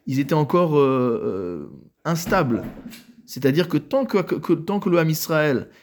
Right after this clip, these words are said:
n'avait pas accepté la Torah, il y avait une instabilité de la création. La création pouvait être remise en cause à tout moment. Velo hayu al mechonam ha'amiti, le monde ne reposait pas sur son socle réel.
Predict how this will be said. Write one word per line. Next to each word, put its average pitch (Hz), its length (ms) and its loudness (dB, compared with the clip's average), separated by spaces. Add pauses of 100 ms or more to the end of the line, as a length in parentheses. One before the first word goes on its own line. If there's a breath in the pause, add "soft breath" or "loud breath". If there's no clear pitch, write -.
(120 loud breath)
n'avait 135 240 0
pas 220 140 2
accepté 170 420 0
la 135 140 4
Torah, 139 460 -2 (240 soft breath)
il 127 60 -4
y 139 40 2
avait 156 160 2
une 160 220 2
instabilité 180 800 0
de 190 40 -2
la 165 100 0
création. 143 500 -2 (100)
La 135 80 -4
création 180 340 -2
pouvait 180 120 0
être 160 120 -2
remise 170 180 4
en 160 80 2
cause 160 200 0
à 156 40 2
tout 160 140 -4
moment. 127 400 -2 (1300 soft breath)
Velo 156 480 4
hayu 233 240 2
al 190 80 0
mechonam 185 540 -2
ha'amiti, 160 600 -4
le 135 140 0
monde 180 300 0
ne 151 40 4
reposait 147 400 0
pas 196 200 0
sur 165 180 -6
son 143 160 -8
socle - 400 -4
réel. 139 420 0